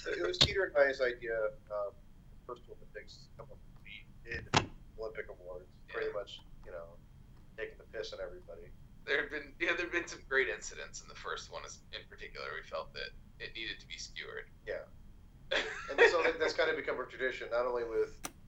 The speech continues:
Speaker 1: the Olympics, there's also the Igby tournament, uh, which is kinda similar to, it's another team-based tournament. Instead of the draft, like, you pretty much pick your own teams. Um, yeah, and so, you know, we, we did awards for D twenty at the Galloping Ghost Arcade,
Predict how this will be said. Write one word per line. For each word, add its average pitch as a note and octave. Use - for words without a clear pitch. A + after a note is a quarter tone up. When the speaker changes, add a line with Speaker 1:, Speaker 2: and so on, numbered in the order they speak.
Speaker 1:
the C3
Olympics, C3
there's -
also B2
the A2
Igby A#2
tournament, G#2+
uh, A2+
which A2
is A#2+
kinda B2
similar A#2+
to, -
it's -
another A#2+
team-based A2+
tournament. G2+
Instead -
of A2+
the A2
draft, G2+
like, G2
you -
pretty B2
much G2
pick A2+
your F#2
own F#2+
teams. -
Um, F#2
yeah, A#2
and -
so, A2
you G2
know, F#2+
we, G2
we G#2
did A2+
awards G#2+
for G#2
D -
twenty A#2
at G#2+
the G#2
Galloping G#2
Ghost F#2
Arcade, A#2